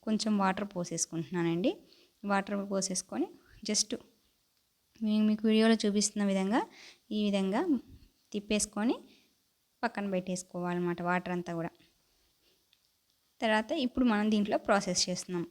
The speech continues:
దీన్-, దీంట్లోనికి ఒక వన్ లీటర్ వరకు తీసుకున్నానండి మిల్క్. మామూలుగా అయితే ఇలాంటి కోవా వాటికి ఏంటంటే ఫుల్ ఫ్యాక్ట్ మిల్క్ అయితే కనుక చాలా అంటే చాలా బాగా వస్తుందన్నమాట. But నా దగ్గర అది లేదండి, నేను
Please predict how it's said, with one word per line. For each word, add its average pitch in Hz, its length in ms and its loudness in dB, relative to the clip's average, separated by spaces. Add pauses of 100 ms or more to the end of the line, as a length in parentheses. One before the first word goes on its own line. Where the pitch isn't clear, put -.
దీన్-, 208 400 2
దీంట్లోనికి 214 520 0 (120)
ఒక 220 100 -4 (1000)
వన్ 208 200 2
లీటర్ 202 280 2
వరకు 208 260 0
తీసుకున్నానండి 196 760 0 (180)
మిల్క్. 202 280 0 (480)
మామూలుగా 202 380 4
అయితే 220 180 0 (140)
ఇలాంటి 202 320 4
కోవా 196 320 6
వాటికి 190 340 0
ఏంటంటే 196 360 0
ఫుల్ 196 260 2
ఫ్యాక్ట్ 202 340 0 (300)
మిల్క్ 185 260 0
అయితే 180 240 -4
కనుక 185 180 -2 (160)
చాలా 196 400 2
అంటే 202 220 -2
చాలా 190 240 -2
బాగా 175 220 0
వస్తుందన్నమాట. 175 680 -2 (560)
But 196 220 -4
నా 196 140 2
దగ్గర 185 300 2
అది 202 140 2
లేదండి, 196 480 4
నేను 208 220 4